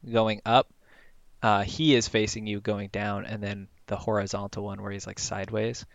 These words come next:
So you have to do that for each animation you do, which is very time consuming.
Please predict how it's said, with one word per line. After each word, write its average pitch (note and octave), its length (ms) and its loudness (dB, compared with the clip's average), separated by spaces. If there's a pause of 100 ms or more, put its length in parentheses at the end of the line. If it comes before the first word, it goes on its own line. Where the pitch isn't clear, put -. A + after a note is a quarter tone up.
(160)
So - 100 -2
you B2 40 8
have - 80 4
to A2+ 80 -12
do A2 120 2
that G#2+ 180 2
for - 220 -4
each - 480 -2 (500)
animation G#2 500 -4
you G#2 80 -10
do, G#2+ 200 -6
which G#2+ 160 -8
is G#2 80 -8
very G#2+ 240 0
time G2+ 260 -4
consuming. G2+ 580 -10